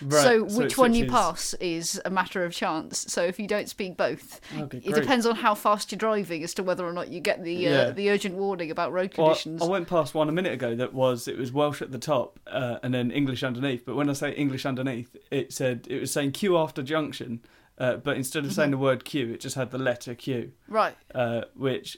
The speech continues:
Speaker 1: obviously, like, sort of, mu-, generally, you'll look at it and you'll be like, "Oh, okay, cool, I get that." But i-, if you're driving quickly and you just, and it's just, it's just like a sort of a, a dirty O, isn't it?
Speaker 2: Yeah,
Speaker 1: What's
Speaker 2: yeah.
Speaker 1: an, what's an O after a junction? Oh, God.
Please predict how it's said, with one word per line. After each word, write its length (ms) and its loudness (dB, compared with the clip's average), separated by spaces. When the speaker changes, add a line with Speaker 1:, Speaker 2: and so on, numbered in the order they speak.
Speaker 1:
obviously, 340 0
like, 220 4
sort 160 -4
of, 80 -8
mu-, 220 0
generally, 360 0
you'll 160 0
look 160 0
at 60 2
it 40 -2
and 60 -2
you'll 80 -2
be 60 -4
like, 160 0
"Oh, 140 2
okay, 200 -6
cool, 360 -6
I 40 -4
get 160 -2
that." 200 -6
But 260 -2
i-, 160 2
if 140 -6
you're 100 0
driving 580 -2
quickly 500 -4
and 120 -2
you 80 2
just, 260 -6
and 100 -6
it's 140 -10
just, 220 -14
it's 220 -12
just 260 -16
like 140 -10
a 160 -8
sort 260 -12
of 160 -6
a, 60 -8
a 20 -4
dirty 440 -4
O, 280 -4
isn't 180 -8
it? 140 -8
Speaker 2:
Yeah, 160 0
Speaker 1:
What's 140 -2
Speaker 2:
yeah. 140 6
Speaker 1:
an, 100 -4
what's 180 0
an 80 0
O 240 10
after 180 4
a 40 4
junction? 360 0
Oh, 120 2
God. 380 0